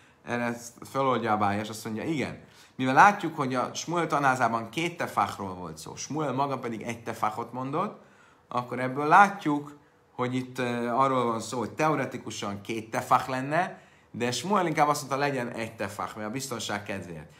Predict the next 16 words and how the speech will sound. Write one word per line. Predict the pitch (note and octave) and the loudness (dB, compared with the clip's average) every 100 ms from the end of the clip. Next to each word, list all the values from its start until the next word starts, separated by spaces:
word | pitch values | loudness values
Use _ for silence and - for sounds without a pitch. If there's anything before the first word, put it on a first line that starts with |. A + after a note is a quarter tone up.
| - | -18
Szóval | - - | -10 -4
igazából, | D#3+ D3+ C#3 B2+ A#2+ | 4 6 6 4 2
ha | A2 | -2
két | - F#3+ F#3 | -4 -2 -2
tefachot | - B2+ B2 A2+ G#2+ | -2 0 0 0 -4
lógnak | A2+ G#2+ G#2+ G2+ | -4 -6 -6 -8
ki | G2 | -8
a | F2 | -10
póráz, | - F#2+ D#2 E2+ | -8 -10 -10 -8
akkor | A2 - G#2+ | -8 -8 -10
tűnne | G#2 F#2+ | -10 -10
úgy, | F#2+ F#2 | -10 -12
hogy | F#2 E2 | -12 -10
viszem | F2 - B2 F#3+ G3+ - - _ _ | -8 -4 -2 -2 -6 -14 -20 _ _
a | |
pórázt, | - B2 C3 D3 F#3 - | -14 -6 0 4 2 0